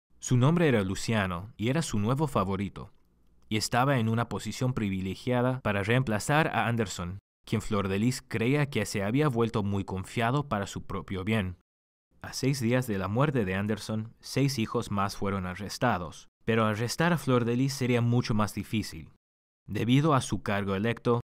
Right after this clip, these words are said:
tenía inmunidad parlamentaria. La cobertura mediática del caso fue implacable. Las revelaciones acerca de la verdad detrás de la imagen santa de Flor de Lis habían vuelto a sus seguidores en su contra.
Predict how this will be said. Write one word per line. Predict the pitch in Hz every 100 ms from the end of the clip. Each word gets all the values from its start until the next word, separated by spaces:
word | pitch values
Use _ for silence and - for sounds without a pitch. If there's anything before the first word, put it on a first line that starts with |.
| _
tenía | 117 120 143
inmunidad | 151 110 104 101 95 117 139
parlamentaria. | 135 98 95 92 95 117 98 87 101 - _ _ _ -
La | 107
cobertura | 117 110 113 156 175 170
mediática | 117 104 117 127 151 123
del | 101 95
caso | 113 113 - 117
fue | 110 110 101
implacable. | 135 139 107 104 113 104 87 - 101 _ _ _ _ -
Las | 104 92
revelaciones | 107 107 104 95 - 135 156 139
acerca | 110 - 143 156 139
de | 110
la | 104
verdad | 104 104 131 151
detrás | 101 107 117 123 131
de | 107
la | 98 95
imagen | 104 135 156 135
santa | - 120 120 104
de | 95
Flor | - 98 92
de | 92
Lis | 123 135 -
habían | 98 107 139 143
vuelto | 95 113 131
a | 95
sus | - 92
seguidores | - 95 98 104 143 170 -
en | 95
su | - -
contra. | 202 95 - 82